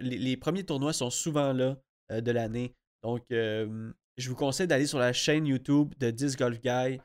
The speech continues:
C'est le, notre héros dans l'ombre, hein. C'est, c'est lui qui fait les coverages de Disc Golf quand que Disc Golf Pro Tour ou Jamais Pro ou toutes les grosses compagnies sont pas là.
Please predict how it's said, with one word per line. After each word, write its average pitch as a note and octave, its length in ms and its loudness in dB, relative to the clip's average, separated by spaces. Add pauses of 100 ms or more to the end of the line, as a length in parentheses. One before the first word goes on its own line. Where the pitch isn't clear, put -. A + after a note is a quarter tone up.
(380)
C'est B2+ 140 -2
le, A#2+ 160 -2
notre B2 360 -2
héros D3+ 340 6
dans C3 180 6
l'ombre, C3 360 2
hein. B2+ 100 -2
C'est, A#2 220 -2
c'est A#2+ 180 -4
lui C3+ 140 0
qui - 100 -12
fait C3 120 -4
les C3 140 0
coverages C3 460 2
de B2 60 -2
Disc A#2 260 -6
Golf C3+ 240 2
quand A#2 200 -6
que A2+ 420 0
Disc A#2+ 240 -6
Golf B2 160 0
Pro C3 180 -4
Tour C#3+ 500 2
ou A#2+ 160 -2
Jamais A#2+ 300 0 (180)
Pro C3+ 380 0 (360)
ou C3 40 -6
toutes D3+ 180 -4
les C#3 100 2
grosses C3 200 0
compagnies B2+ 480 0
sont A#2 180 -2
pas A#2 160 0
là. B2+ 200 4